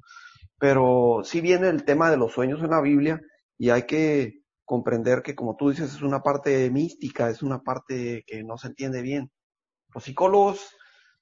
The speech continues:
eh, dentro de lo que explican y yo lo que he investigado, eh, no encuentran una real puntuación o no, no, no pueden decir exactamente para qué sirven los sueños, como que no se ponen de acuerdo.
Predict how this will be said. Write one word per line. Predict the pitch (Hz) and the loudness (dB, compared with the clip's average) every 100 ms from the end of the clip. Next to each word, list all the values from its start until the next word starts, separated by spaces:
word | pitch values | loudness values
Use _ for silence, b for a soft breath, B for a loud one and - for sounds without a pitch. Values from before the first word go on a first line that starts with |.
| _ - | _ -6
eh, | 139 135 131 | -2 -2 2
dentro | 156 156 165 180 | 2 2 0 2
de | 147 131 | 4 2
lo | 123 120 - | 0 -2 -4
que | - 127 120 113 113 - | -4 -4 -4 -6 -12 -14
explican | - - - - 156 196 190 160 | -16 -16 -18 -8 -6 -4 -2 0
y | 139 | 4
yo | 147 | 4
lo | 156 151 | 4 2
que | 147 | 0
he | |
investigado, | 147 147 147 123 123 156 131 131 156 b b b _ _ - | 0 -2 -4 -2 2 4 4 0 -6 b b b _ _ -10
eh, | 123 123 | -6 -4
no | 131 143 170 170 | 0 2 2 0
encuentran | 160 - 147 147 151 143 | -4 0 -2 0 0 2
una | 143 156 151 135 113 117 - _ _ 127 | 0 0 -2 -2 -6 -12 -20 _ _ -10
real | 127 123 131 147 156 147 113 - _ _ _ _ | -6 -2 0 2 0 -2 -4 -12 _ _ _ _
puntuación | 147 151 143 131 120 - 151 170 175 | -2 -2 0 -2 -4 -6 -2 0 2
o | 143 | 2
no, | 139 | 0
no, | 139 143 | 0 0
no | 143 143 | -2 0
pueden | 160 151 | 0 0
decir | 135 151 139 | -4 -4 -6
exactamente | 135 147 - 151 151 151 | -6 -8 -4 -4 -4 -4
para | 151 127 113 | -2 -2 -4
qué | - 135 | -8 -8
sirven | - 151 151 143 | -6 -4 0 0
los | 123 117 | -2 -4
sueños, | 143 147 143 | -6 -6 -8
como | 131 | -10
que | 120 131 | -6 -8
no | 131 | -8
se | 165 | -8
ponen | 151 160 151 | -6 -6 -6
de | |
acuerdo. | - - 147 143 | -8 -4 -4 -4